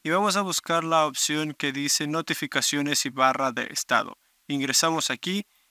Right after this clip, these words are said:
y vamos a buscar esta opción que dice no mostrar etiquetas de iconos. Si nosotros desactivamos esta opción, creo que voy a subir un poco más el brillo.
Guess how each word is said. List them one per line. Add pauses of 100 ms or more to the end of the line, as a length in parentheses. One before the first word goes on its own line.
(160)
y
vamos
a
buscar
esta
opción
que
dice
no
mostrar
etiquetas
de
iconos.
Si
nosotros
desactivamos
esta
opción,
creo
que
voy
a
subir
un
poco
más
el
brillo.